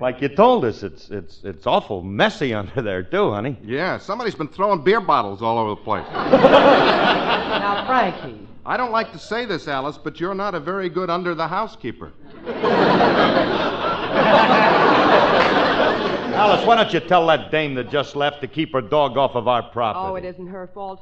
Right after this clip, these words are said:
Speaker 3: Phil. The children bring the dog over here because they like to play with him. But you won't have to worry about that much longer.
Speaker 1: No, why not?
Speaker 3: Well, the girls expect to win their own little puppy.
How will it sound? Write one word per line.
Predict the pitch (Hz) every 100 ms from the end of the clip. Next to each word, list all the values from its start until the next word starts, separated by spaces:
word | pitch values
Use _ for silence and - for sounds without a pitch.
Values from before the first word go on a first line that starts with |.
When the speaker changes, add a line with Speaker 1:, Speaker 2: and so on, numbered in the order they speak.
| 208
Speaker 3:
Phil. | 226 254 339 370 - -
The | 240
children | - 392 294 226
bring | 214 208
the |
dog | 180 185 185 185
over | 175 180
here | 214
because | 311 254 196
they | 185
like | 180 180
to |
play | 247 330 381
with | 294 151
him. | 107 104 107 - - - - -
But | 135
you | 196 196
won't | 175 160
have | 170 156
to | 156
worry | 151 143
about | 139 139 131
that | 135 127
much | 131 127
longer. | 139 123 123 127 123 _ _ - - _ - -
Speaker 1:
No, | 143 175
why | 160 151
not? | 151 143 87 -
Speaker 3:
Well, | - - - - -
the |
girls | 180 240 269
expect | 214 - - 208 -
to |
win | 214 220
their | 214 208
own | 254 330 330
little | 208 -
puppy. | 139 127 101 101